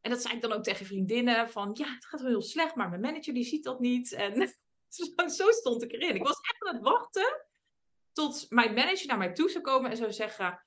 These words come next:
"Gaat het wel goed met jou? Moet je niet wat rustiger aandoen?" En, en zo stond ik gewoon, ja, zo stond ik in het leven. Dus, nou, dat kwam ik tegen op mijn draad. En dan ging, ik ging steeds verder terug en terug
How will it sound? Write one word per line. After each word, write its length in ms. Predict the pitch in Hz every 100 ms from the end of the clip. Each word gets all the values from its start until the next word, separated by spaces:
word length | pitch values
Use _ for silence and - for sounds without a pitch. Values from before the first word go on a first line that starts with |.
| _
"Gaat 260 | - 240 208
het 120 | 170
wel 160 | 165
goed 260 | - 302 302
met 200 | 208 170
jou? 260 | 170 160 170
Moet 180 | 214 -
je 60 |
niet 160 | 190 175
wat 180 | 165 165
rustiger 480 | 175 - 175 165
aandoen?" 600 | - 226 269 175 151 - - _ _ _ _ _ _ _ _
En, 300 | 247 247 247
en 280 | - 254 247
zo 580 | - 302 311 254 240 - - _ _ _ _ _
stond 360 | - 285 240
ik 160 | 208 -
gewoon, 400 | - 185 185 - -
ja, 180 | 254 214
zo 160 | -
stond 220 | 277 277 247
ik 60 |
in 80 | 202
het 100 | 190
leven. 480 | 269 311 285 170 165
Dus, 200 | 190 -
nou, 260 | 269 208
dat 200 | 170 175
kwam 200 | 180 240
ik 60 | 262 - _
tegen 380 | - 262 285 -
op 120 | 220
mijn 160 | 226 202
draad. 640 | 190 185 311 - - - _
En 160 | -
dan 100 | 233
ging, 280 | 233 240 233
ik 200 | - 226
ging 180 | 233 196
steeds 400 | - 302 202 -
verder 440 | - 165 160 165 175
terug 440 | - 277 - - -
en 100 | 180
terug 340 | 214 190 -